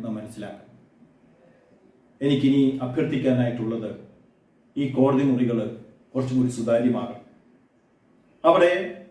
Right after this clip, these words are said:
കുറ്റാരോപിതന് തന്റെ ഭാഗം വാദിക്കാനുള്ള അവകാശം കൊടുക്കണം.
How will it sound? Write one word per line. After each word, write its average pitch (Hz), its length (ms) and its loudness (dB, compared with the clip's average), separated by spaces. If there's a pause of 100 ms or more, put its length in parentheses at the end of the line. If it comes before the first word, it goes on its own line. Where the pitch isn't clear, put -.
കുറ്റാരോപിതന് 165 840 -2 (360)
തന്റെ 165 300 2
ഭാഗം 147 260 4 (100)
വാദിക്കാനുള്ള 143 600 0 (760)
അവകാശം 147 520 0
കൊടുക്കണം. - 320 -8